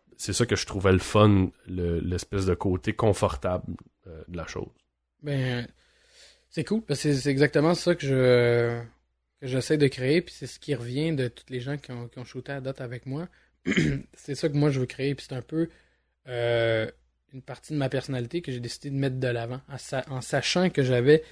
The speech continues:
Speaker 2: certaines, euh, aptitudes à ça, tu sais, à la proximité, ce que, à sens inverse, dans d'autres endroits de la photo, j'ai pas.
Speaker 1: Ouais.
Speaker 2: Et, euh, dans mon,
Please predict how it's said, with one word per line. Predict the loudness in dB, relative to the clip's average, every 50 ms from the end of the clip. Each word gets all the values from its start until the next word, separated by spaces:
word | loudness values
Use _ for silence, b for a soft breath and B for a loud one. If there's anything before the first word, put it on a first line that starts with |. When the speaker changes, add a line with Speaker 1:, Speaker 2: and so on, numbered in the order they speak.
| B B B B B B
Speaker 2:
certaines, | _ -14 -14 -10 -6 -4 -2 0 0 0
euh, | 0 0 0 -2 -4 -6 -8 -12 -16 _ _ _ _ _ _ _ _ _ _ _ _ _ _ _ _ _
aptitudes | -14 -14 -14 -14 -16 -14 -12 -2 0 2 2 2 0
à | -6 -10 -10
ça, | -8 -6 -6 -6 -6
tu | -10 -10 -6
sais, | -4 -2
à |
la | -2 -2
proximité, | -4 -6 -8 -8 -8 -8 -6 -4 -2 -2 -2 -2 -2 -2 -2 -2 b b b b b b
ce | _ -18 -14 -4
que, | 0 2 4 4
à | 2 0 -2
sens | -2 -4 -4 -2 -2
inverse, | 0 2 4 4 4 4
dans | 4 0 0 2
d'autres | 2 2 2 2 0 -2
endroits | -2 0 2 2 2
de | 2
la | 0 -2
photo, | -4 -6 -8 -6 -4 -4 -4
j'ai | -2 -4 -4
pas. | -6 -6 -8 -10 _ _ _ _ _ _ _ _ _
Speaker 1:
Ouais. | -6 -6 -6 -6 _ _ _
Speaker 2:
Et, | -6 -2 0 2 4 4
euh, | 4 2 2 0 0 -2 -4 -6 -12 -14
dans | -12 -8 -8 -6 -6
mon, | -8 -8